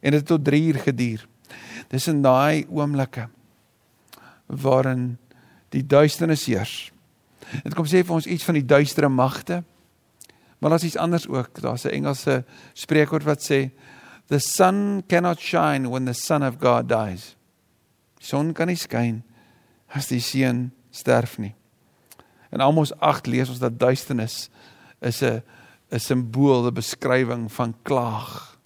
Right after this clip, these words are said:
van hartseer. En hoe hartseer was hierdie drie ure nie.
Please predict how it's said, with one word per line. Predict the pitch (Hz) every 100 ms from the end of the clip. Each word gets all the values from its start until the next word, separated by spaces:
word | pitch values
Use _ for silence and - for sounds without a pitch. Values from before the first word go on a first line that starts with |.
| _ _ _ _ _ _ _ _
van | - 127
hartseer. | 107 120 127 - 117 92 - _ _ _ _ _ _ _ _
En | 135
hoe | 131
hartseer | 123 156 - 151 135
was | 127 139 123
hierdie | 131 131 123
drie | 131
ure | 139 135 123
nie. | 120 113